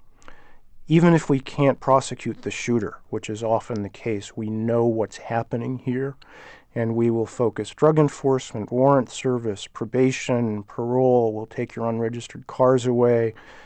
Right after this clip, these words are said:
We'll stick uniformed officers out in your drug markets. So even if we can't make any arrests, nobody's gonna make any money for six weeks.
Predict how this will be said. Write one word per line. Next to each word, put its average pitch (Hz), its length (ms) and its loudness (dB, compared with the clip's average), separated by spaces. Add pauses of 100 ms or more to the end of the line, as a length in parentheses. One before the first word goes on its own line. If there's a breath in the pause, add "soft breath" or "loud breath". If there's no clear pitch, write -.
(220 loud breath)
We'll 117 180 -2
stick - 360 -2
uniformed 120 560 0
officers 117 560 0
out 110 240 -4
in 113 100 -8
your 110 100 -6
drug 117 300 0
markets. 117 520 -2
So 117 260 -2
even 120 220 0
if - 100 -6
we 117 80 -8
can't 117 300 -6
make 120 200 -4
any 120 140 -4
arrests, 113 560 -4
nobody's 117 300 -2
gonna 113 160 -6
make 113 260 -6
any 110 140 -4
money 117 420 0
for 113 180 -8
six - 400 -8
weeks. 113 420 -4